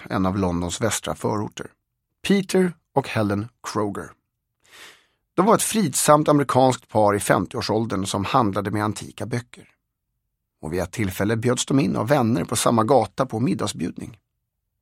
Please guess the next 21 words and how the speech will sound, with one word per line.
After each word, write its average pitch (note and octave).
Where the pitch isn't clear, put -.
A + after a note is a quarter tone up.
Helen A#2
hade A2
klätt F#2+
sig F#2+
i F#2+
en F#2
lång C#3+
svart -
klänning G#2
och G2+
värdinnan G2+
utbrast: E2+
"Men G#2+
Helen, G2+
du C#3
ser F#3+
ut G3+
som C#3+
en D3+
rysk B2+
spion." -